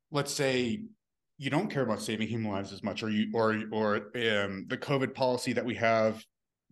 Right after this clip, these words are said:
is not something that you support so much. Why is that? Maybe it's 'cause you don't care if people die. Maybe you're, like, a Nazi, you know, maybe your worldview is that you feel like, um,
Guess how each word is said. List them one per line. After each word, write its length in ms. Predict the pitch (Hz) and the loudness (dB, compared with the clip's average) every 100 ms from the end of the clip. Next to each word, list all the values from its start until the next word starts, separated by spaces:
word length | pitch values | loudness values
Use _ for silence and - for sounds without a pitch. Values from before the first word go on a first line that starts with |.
| _ _ _ | _ _ _
is 160 | 160 156 | -4 2
not 160 | 147 | 2
something 320 | 147 139 131 127 | 2 0 0 0
that 160 | 123 | 0
you 80 | 117 | -4
support 380 | - 117 180 185 | -6 -4 -4 -2
so 80 | 120 | -4
much. 160 | 104 | -4
Why 200 | 113 143 | 0 2
is 140 | 170 123 | 0 -2
that? 220 | 104 - _ | -6 -10 _
Maybe 420 | 110 120 139 175 | -6 0 4 4
it's 120 | 151 - | 4 2
'cause 340 | 139 139 117 | 2 2 0
you 420 | 120 117 110 101 - _ _ _ _ _ _ _ _ _ _ - | 0 2 2 0 -8 _ _ _ _ _ _ _ _ _ _ -2
don't 220 | 123 127 | -2 0
care 220 | 131 127 | 2 2
if 60 | 131 | 4
people 240 | 143 110 | 0 0
die. 440 | 92 127 135 98 - _ _ _ _ _ _ - | 0 2 2 -2 -14 _ _ _ _ _ _ 0
Maybe 240 | 123 147 | 2 4
you're, 280 | 156 131 117 | 4 4 4
like, 160 | 110 113 | 2 0
a 60 | |
Nazi, 640 | 107 113 165 - 117 104 110 _ _ | 0 2 2 0 -8 -10 -16 _ _
you 80 | 120 | -2
know, 100 | 120 | 2
maybe 360 | 120 151 147 | 4 6 6
your 340 | 131 131 123 127 | 4 4 2 2
worldview 640 | 110 127 135 - 113 120 | 2 2 2 0 -2 0
is 260 | 110 117 107 | -2 -6 -2
that 200 | 110 113 | -2 0
you 300 | 113 101 110 - - - | -4 -4 -8 -14 -20 -2
feel 280 | 123 123 113 | 2 2 2
like, 460 | 104 104 98 - - - - _ _ | 2 2 0 -8 -18 -20 -20 _ _
um, 680 | 113 107 98 98 92 92 - | 0 2 4 2 -2 -6 -10